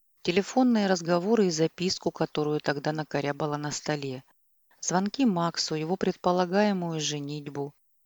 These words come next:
искусственную еду и, и похожие на деревянные столы в библиотеке с книжками без обложек. «Записка так и лежала у меня на столе, Марин, только сегодня выкинула.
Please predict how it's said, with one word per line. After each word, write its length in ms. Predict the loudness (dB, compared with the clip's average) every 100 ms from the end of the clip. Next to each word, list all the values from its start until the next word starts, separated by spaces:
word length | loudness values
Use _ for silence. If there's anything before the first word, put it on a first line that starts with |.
| _
искусственную 920 | -4 -2 2 0 2 2 6 6 6 4
еду 280 | 2 4
и, 80 | 2 2
и 80 | -2
похожие 600 | 2 2 4 4 4 2
на 140 | 2 2
деревянные 760 | 2 2 2 2 2 0 -2
столы 380 | -2 -2 -2 -2
в 40 |
библиотеке 720 | -2 -2 0 0 0 -6 -4
с 80 | -8
книжками 580 | -8 -6 -6 -4 -4 -4
без 220 | -6 -2
обложек. 640 | -2 -2 -6 -8 -10 -14 -20 _ _ _ _ _ _ _ _ _ _
«Записка 540 | 0 2 4 2 0
так 240 | 2 2 4
и 40 |
лежала 440 | 4 4 6 6 6
у 80 |
меня 260 | 4 2 0
на 160 | -2 -4
столе, 400 | 0 0 2 -2
Марин, 480 | -2 -6 -6 -10 -16 _ _
только 300 | -2 0 -2
сегодня 500 | -2 -2 -2 -2 -4
выкинула. 640 | -6 -8 -8 -6 -6 -8